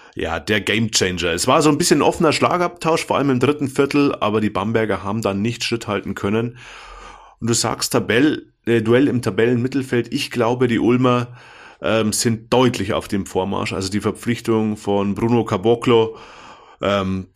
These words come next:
der bringt der Mannschaft ganz extrem viel. Josh Hawley dadurch viel effektiver, weil er eben nicht mehr unbedingt auf der Center-Position spielen muss. Brandon Paul bringt Shooting von außen mit.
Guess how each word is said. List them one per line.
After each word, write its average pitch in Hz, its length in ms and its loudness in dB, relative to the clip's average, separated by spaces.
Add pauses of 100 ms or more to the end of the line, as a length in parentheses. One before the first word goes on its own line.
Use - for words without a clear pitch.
(120)
der 104 120 0
bringt 113 300 -2
der 120 60 2
Mannschaft 101 640 -4
ganz 131 420 0
extrem 117 540 0
viel. 117 360 2
Josh - 360 0
Hawley 120 340 2
dadurch 113 300 2
viel 143 280 -2
effektiver, 117 720 0
weil 107 140 2
er 104 80 2
eben 110 200 0
nicht 120 200 -2
mehr 117 160 0
unbedingt 113 260 0
auf 113 60 -4
der 123 100 -2
Center-Position 110 800 -4
spielen 120 360 0
muss. 117 200 0
Brandon 123 460 0
Paul 123 360 2
bringt 120 280 -2
Shooting 139 380 0
von 127 160 -2
außen 123 440 0
mit. 120 220 -2